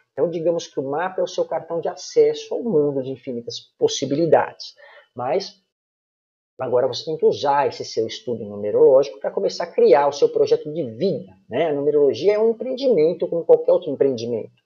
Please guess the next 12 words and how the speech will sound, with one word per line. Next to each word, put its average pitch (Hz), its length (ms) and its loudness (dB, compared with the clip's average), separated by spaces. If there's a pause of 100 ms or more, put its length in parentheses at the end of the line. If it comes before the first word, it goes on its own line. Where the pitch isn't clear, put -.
(320)
só 165 160 4
que 165 100 -4
é 202 40 6
o 208 40 2
empreendimento 202 540 0
da 196 80 -8
sua - 240 -8
vida, 151 300 -6 (280)
né? 143 180 -4
Agora 127 340 6
você 208 260 0
tem 190 400 -2